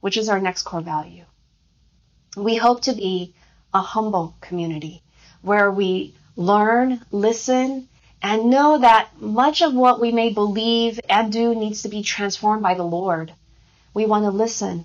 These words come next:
to the Holy Spirit. We want to be lifelong learners and listen more than we talk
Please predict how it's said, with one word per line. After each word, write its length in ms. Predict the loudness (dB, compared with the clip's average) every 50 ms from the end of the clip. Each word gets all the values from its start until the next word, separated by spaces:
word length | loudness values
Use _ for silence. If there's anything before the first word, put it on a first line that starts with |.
| -12 -14
to 100 | -10 -6
the 100 | -6 -6
Holy 260 | -4 -4 -4 -4 -4
Spirit. 440 | -6 -8 -8 -6 -6 -6 -6 -8 -10 -12 -20 -20 _ _ -6
We 140 | -4 0
want 160 | 2 2 2 2
to 60 | 0
be 200 | -4 -6 -8 -8
lifelong 720 | -6 -2 0 2 2 2 0 -4 -6 -4 -4 -2 -2 -4 -4
learners 640 | -4 -4 -6 -6 -8 -10 -12 -14 -16 -18 -18 -18 -20 _ _ _ _ _ -2
and 240 | 0 0 2 2 2
listen 640 | 2 2 0 0 0 -2 0 0 0 -2 -4 -8 _ _ _ _ _ _
more 320 | -4 0 2 4 4 4 4
than 260 | 2 2 2 2 0
we 100 | -4 -4
talk 440 | -2 2 2 2 2 0 -6 -18